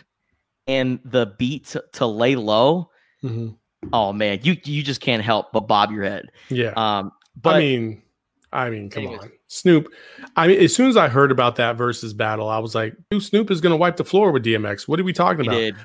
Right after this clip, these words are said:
Speaker 2: D M X
Speaker 1: He
Speaker 2: has
Speaker 1: did.
Speaker 2: only got a couple bangers. Like, you know, maybe he's got six, six hits, right?
Speaker 1: Yeah.
Speaker 2: Snoop is, like, either part of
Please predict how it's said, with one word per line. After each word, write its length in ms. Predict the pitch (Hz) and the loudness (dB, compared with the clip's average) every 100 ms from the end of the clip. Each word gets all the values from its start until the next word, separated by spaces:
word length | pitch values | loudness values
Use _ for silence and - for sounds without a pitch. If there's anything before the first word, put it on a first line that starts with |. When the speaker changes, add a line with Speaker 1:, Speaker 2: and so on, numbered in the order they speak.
| - | -8
Speaker 2:
D 120 | - 226 | 0 4
M 100 | 196 | 4
X 160 | 208 | 4
Speaker 1:
He 60 | 170 | 2
Speaker 2:
has 80 | 143 | 4
Speaker 1:
did. 60 | |
Speaker 2:
only 140 | 170 143 | 4 4
got 200 | 170 143 | 2 2
a 40 | |
couple 280 | - 143 127 | 0 -2 0
bangers. 540 | 127 156 123 127 - _ _ _ - | 2 2 2 0 -4 _ _ _ -2
Like, 320 | 120 113 - | 0 -2 -4
you 160 | 175 151 | -2 2
know, 140 | 123 | 2
maybe 220 | 139 156 139 | 2 0 0
he's 100 | 127 | 0
got 160 | 139 | -2
six, 340 | - 165 - - _ | -2 -4 -4 -12 _
six 280 | - 190 - | -2 -2 -2
hits, 440 | 147 170 - - | 0 0 0 -6
right? 260 | 117 127 156 _ _ _ _ - - | -2 0 -2 _ _ _ _ -14 -4
Speaker 1:
Yeah. 160 | 226 285 | 2 2
Speaker 2:
Snoop 200 | 214 - _ _ - | 0 -6 _ _ -6
is, 140 | 147 | 0
like, 320 | 170 156 - _ _ _ _ - | 2 2 -2 _ _ _ _ 0
either 220 | 151 135 | 2 2
part 360 | - 190 226 180 | 2 2 2 2
of 300 | 165 170 | 2 2